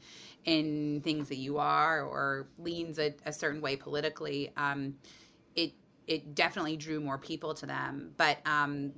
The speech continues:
here's what we should do. I'm very happy. Let's hook her up with premium OkCupid, which gets you lots of bells and whistles,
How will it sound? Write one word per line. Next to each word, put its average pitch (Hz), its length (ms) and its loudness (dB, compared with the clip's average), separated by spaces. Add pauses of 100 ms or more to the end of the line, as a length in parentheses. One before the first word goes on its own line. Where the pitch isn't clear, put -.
(100)
here's 202 260 2
what 160 100 2
we 175 100 2
should 151 180 -4
do. 170 240 2
I'm 147 180 0
very 151 300 2
happy. 151 340 -2
Let's 156 200 0
hook - 220 -4
her 135 120 0
up 151 160 2
with 151 160 -4
premium 160 460 -2
OkCupid, 143 800 -6
which 139 200 -8
gets - 380 -8 (400)
you 151 480 0
lots 156 300 4
of 147 180 -2
bells 151 340 4
and 147 140 -2
whistles, 147 640 -2